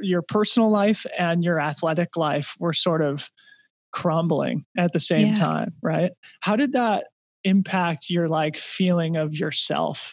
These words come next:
Speaker 1: And, like, how did that impact sort of, like, your identity of who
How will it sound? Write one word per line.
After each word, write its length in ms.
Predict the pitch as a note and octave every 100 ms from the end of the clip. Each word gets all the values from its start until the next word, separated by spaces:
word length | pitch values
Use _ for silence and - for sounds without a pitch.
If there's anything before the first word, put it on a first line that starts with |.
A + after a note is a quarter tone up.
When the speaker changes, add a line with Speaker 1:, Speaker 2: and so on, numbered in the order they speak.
| -
Speaker 1:
And, 160 | F3
like, 240 | F3 E3 E3
how 140 | F#3+
did 140 | G3+ G3
that 160 | F#3+
impact 680 | F3+ E3+ - D#3+ D#3+ - - - C3
sort 300 | D#3+ - F3
of, 140 | D#3+ D3+
like, 360 | D#3+ D3+ - - - - - - -
your 200 | F3 E3
identity 600 | D#3 D#3 D3+ D#3+ D#3 D3+
of 140 | D#3 - - -
who 360 | F3+ E3 D#3